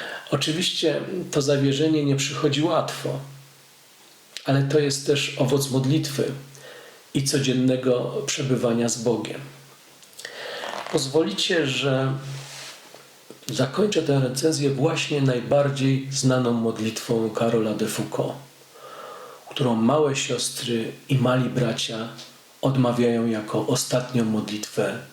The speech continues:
każdego dnia. „Ojcze, powierzam się Tobie. Uczyń ze mną, co chcesz. Cokolwiek uczynisz ze mną,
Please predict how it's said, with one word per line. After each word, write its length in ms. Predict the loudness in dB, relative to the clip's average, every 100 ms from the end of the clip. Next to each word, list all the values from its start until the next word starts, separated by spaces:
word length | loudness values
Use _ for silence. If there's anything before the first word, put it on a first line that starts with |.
| -18 -4
każdego 480 | -2 0 -2 -2 -2
dnia. 300 | -4 -8 -10 -14 -20 -20 -20 -20 -20 -20 -20 -20 -20 -20 -20 -20 -20 -20 -20 -2
„Ojcze, 520 | 0 2 0 -4 -8 -12 -18 -20 -20 -20 -20 -20 -20 -20 -20 -20 -10
powierzam 480 | -2 0 0 -4
się 140 | -4 -4
Tobie. 420 | -4 -4 -4 -6 -8 -14 -20 -20 -20 -20 -20 -20 -20 -20 -20 -20 -20 -20 -20 -16 -4
Uczyń 340 | -2 2 2
ze 160 | 2 2
mną, 240 | 0 0
co 140 | -2 -6
chcesz. 760 | -6 -6 -4 -2 -4 -6 -10 -20 -20 -20 -20 -20 -20 -20 -20 -20 -20 -20 -20 -20 -20 -20 -16 -10
Cokolwiek 600 | -8 2 4 4 2 0
uczynisz 480 | -2 2 4 4 2
ze 200 | 0 2
mną, 400 | 2 2 0